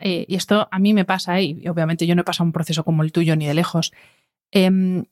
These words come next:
¿no te pasa a veces que dices, "Ostras, con esta vida saludable que llevo, con lo que me cuido,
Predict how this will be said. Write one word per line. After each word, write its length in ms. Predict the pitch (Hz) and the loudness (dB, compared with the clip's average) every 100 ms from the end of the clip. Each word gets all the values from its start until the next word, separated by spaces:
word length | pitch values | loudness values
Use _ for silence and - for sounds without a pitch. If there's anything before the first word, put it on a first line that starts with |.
| _ - | _ 0
¿no 160 | 202 | 2
te 100 | 233 | 2
pasa 300 | 262 254 247 | -2 -4 -2
a 40 | 240 | 0
veces 300 | 240 233 - | 0 -2 -2
que 120 | 226 | 0
dices, 420 | 202 - 185 190 _ _ | -2 0 -2 -4 _ _
"Ostras, 520 | - - 175 - - _ _ _ _ _ _ _ | -16 -8 -6 -6 -10 _ _ _ _ _ _ _
con 160 | 202 202 | 2 2
esta 220 | - 247 | 2 0
vida 180 | 247 254 | 0 0
saludable 440 | 233 214 202 220 | 2 2 0 -2
que 120 | 190 | -2
llevo, 260 | 170 165 165 | -2 -2 -2
con 160 | 185 | 2
lo 80 | 190 | 2
que 100 | 208 | 2
me 160 | 202 175 | 2 2
cuido, 380 | 180 180 165 | 0 0 0